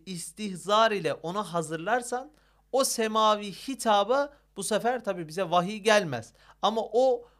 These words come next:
var olan hitap, o vahiy olarak inmiş olan hitap senin alemine, senin gönül dünyana nuzul etmeye başlıyor. Peki oruçla bunun ne alakası var? Oruç bize o zemini hazırlıyor. İstihzar, hazırlama.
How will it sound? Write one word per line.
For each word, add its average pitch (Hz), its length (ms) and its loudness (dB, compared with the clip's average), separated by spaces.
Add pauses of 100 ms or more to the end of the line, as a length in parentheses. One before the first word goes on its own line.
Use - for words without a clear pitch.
(140)
var 214 300 8
olan 180 340 2
hitap, 196 480 -6
o 170 220 -6
vahiy 156 320 -4
olarak 170 540 -2
inmiş 185 380 -6
olan 226 240 -2
hitap 262 340 -2 (200)
senin 190 500 -6 (100)
alemine, 123 580 0
senin 170 440 -14
gönül 175 480 -8
dünyana 160 520 -6
nuzul 165 520 -6
etmeye 123 420 -6
başlıyor. 110 440 -12 (420)
Peki 165 260 -6
oruçla 208 540 -4
bunun 190 260 -8
ne 165 60 -2
alakası 156 600 -2
var? 247 160 -2 (340)
Oruç 220 420 -2 (240)
bize 165 160 -4
o 190 120 0
zemini 151 400 -6
hazırlıyor. 117 540 -12
İstihzar, 135 680 -10 (220)
hazırlama. 139 720 -4